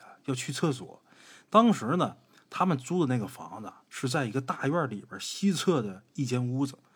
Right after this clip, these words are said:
而这个厕所呢在院子东侧的后边。当时院子到厕所有一截路，这房东呢用木板搭建在东侧房子的边上，每次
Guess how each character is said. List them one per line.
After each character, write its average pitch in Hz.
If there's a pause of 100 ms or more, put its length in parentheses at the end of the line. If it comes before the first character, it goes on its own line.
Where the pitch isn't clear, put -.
(520)
而 151
这 233
个 220
厕 247
所 -
呢 87
在 131
院 139
子 104
东 202
侧 196
的 113
后 220
边。 85 (460)
当 233
时 220
院 233
子 160
到 202
厕 196
所 -
有 113
一 208
截 147
路， 196
这 127
房 127
东 196
呢 107
用 160
木 214
板 - (320)
搭 190
建 190
在 123
东 202
侧 196
房 -
子 156
的 120
边 139
上， 131 (400)
每 120
次 240